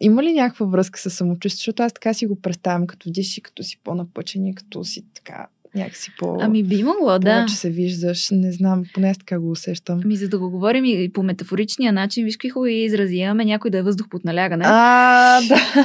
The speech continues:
Speaker 2: Идва за един надул.
Speaker 1: Да.
Speaker 2: Няма издишване, ама се изпъчил. <laughs> Надул се като
Speaker 1: Да.
Speaker 2: свинска пръшка.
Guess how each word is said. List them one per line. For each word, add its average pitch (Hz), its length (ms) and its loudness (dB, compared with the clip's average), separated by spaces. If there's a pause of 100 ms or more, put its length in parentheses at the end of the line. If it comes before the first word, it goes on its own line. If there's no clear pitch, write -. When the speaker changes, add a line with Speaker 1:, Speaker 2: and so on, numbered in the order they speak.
(120)
Speaker 2:
Идва 330 520 -4
за 330 80 2
един 339 280 2
надул. 311 460 8
Speaker 1:
Да. 202 380 4 (160)
Speaker 2:
Няма 302 340 8
издишване, 285 500 6
ама 311 160 6
се 240 140 4
изпъчил. 254 680 4 (180)
<laughs> 294 220 4
Надул 269 240 8
се 233 160 4
като 220 180 6
Speaker 1:
Да. 208 120 8
Speaker 2:
свинска 240 340 6
пръшка. 277 480 2